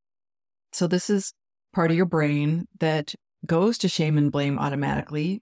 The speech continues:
goes to worry and fear, and tells you, "You did it wrong. You overate. You had too many indulgences.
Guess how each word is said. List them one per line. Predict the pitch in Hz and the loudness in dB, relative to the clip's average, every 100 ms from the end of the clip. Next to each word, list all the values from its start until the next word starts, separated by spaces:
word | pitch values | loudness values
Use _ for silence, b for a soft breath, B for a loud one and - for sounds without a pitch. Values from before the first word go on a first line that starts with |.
| - | -2
goes | 180 170 | 0 0
to | - 185 | 0 0
worry | 147 147 151 170 | 2 2 4 4
and | 180 | 2
fear, | - 147 143 147 156 _ _ _ _ _ _ - | 0 -2 0 -2 -6 _ _ _ _ _ _ -4
and | 160 160 156 156 - | 0 0 0 -2 -4
tells | - 165 165 - | -2 0 0 0
you, | 143 135 147 _ _ - | 0 -2 -6 _ _ -6
"You | 160 | 2
did | 196 | 4
it | 202 - | 2 2
wrong. | 214 247 254 247 202 165 | 2 4 4 4 4 0
You | - 185 | 0 2
overate. | 220 214 - 233 262 214 - - | 2 0 0 2 4 2 0 -4
You | 185 | 0
had | 208 190 | 2 0
too | - 269 | 0 2
many | 285 269 | 4 4
indulgences. | 247 226 262 285 233 208 165 151 147 - | 4 4 2 4 4 4 0 -2 -4 -10